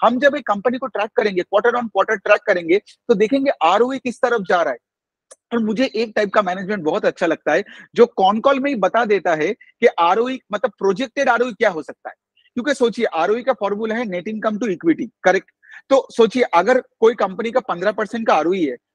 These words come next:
और आगे जाके वो बोला कि वो पच्चीस परसेंट का आरओई करेगा, तो on that same equity base आप एक मोटा मोटी back of the envelope calculation कर सकते हो कि net income का growth क्या आएगा in that particular phase, right? तो इसका क्या मतलब, आप जब कोई stock में invest कर रहे हो, आपको पता है कि आपका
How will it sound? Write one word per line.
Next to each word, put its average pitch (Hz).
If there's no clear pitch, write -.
और 185
आगे 180
जाके 233
वो 233
बोला 208
कि 226
वो 240
पच्चीस 208
परसेंट 220
का 220
आरओई 175
करेगा, 156
तो 185
on 185
that 254
same 233
equity 233
base 175
आप 202
एक 240
मोटा 185
मोटी 247
back -
of 247
the 208
envelope 226
calculation 226
कर 233
सकते 214
हो 214
कि 226
net 196
income 247
का 247
growth 202
क्या 233
आएगा 226
in 233
that 240
particular 233
phase, 214
right? 202
तो 294
इसका 254
क्या 262
मतलब, 196
आप 208
जब 247
कोई 254
stock 196
में 226
invest 185
कर 208
रहे 175
हो, 151
आपको 202
पता 185
है 226
कि 220
आपका 208